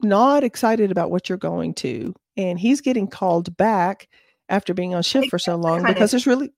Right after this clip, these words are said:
Speaker 1: nobody else to go.
Speaker 2: Yeah. And that's the kind of call where you don't get to make your coffee before you walk out the door, which is my
Speaker 1: No.
Speaker 2: least favorite kind of call.
Speaker 1: Right. You can't grab a snack, <laughs>
Speaker 2: Yeah.
Speaker 1: whatever.
Speaker 2: <laughs> There's no,
Speaker 1: Um,
Speaker 2: there's no showering or
Speaker 1: mm,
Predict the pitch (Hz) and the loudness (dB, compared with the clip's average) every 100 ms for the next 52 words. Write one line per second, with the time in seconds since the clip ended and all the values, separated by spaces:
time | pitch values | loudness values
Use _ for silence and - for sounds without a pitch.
0 | - 214 240 247 262 - 196 - 466 - | -4 -2 0 0 -2 -2 -2 0 -2 -6
1 | _ _ - 214 190 - _ _ 220 233 | _ _ -6 -2 -2 -4 _ _ 0 2
2 | 262 262 370 359 277 240 226 202 196 190 | 0 -2 -6 -2 -2 2 0 0 -4 -2
3 | 190 185 190 202 196 175 170 165 170 151 | -4 -4 -6 -8 -8 -8 -10 -8 -6 -6
4 | 160 147 170 175 165 165 160 156 - 147 | -8 -14 -12 -10 -8 -8 -10 -14 -18 -18
5 | 147 180 - 185 202 196 220 208 180 165 | -18 -18 -16 -12 -8 0 4 4 4 0
6 | 170 160 131 _ - - - - - 175 | -4 -8 -10 _ -20 -20 -20 -14 -6 -6
7 | 156 - - 180 185 180 185 - 196 185 | -6 -10 -4 -4 0 -2 -2 -4 -2 -2
8 | 170 175 - - 196 208 214 - - - | -2 -4 -6 -4 -2 -2 -4 -10 -20 -10
9 | - - 208 196 185 180 160 - 226 - | -2 0 2 2 2 0 -2 -6 -8 -6
10 | 233 202 185 185 190 208 - - 254 294 | 0 2 4 2 0 -6 -10 -4 0 0
11 | 226 208 254 196 185 185 185 180 165 202 | 0 0 0 2 2 0 -2 -4 -6 -6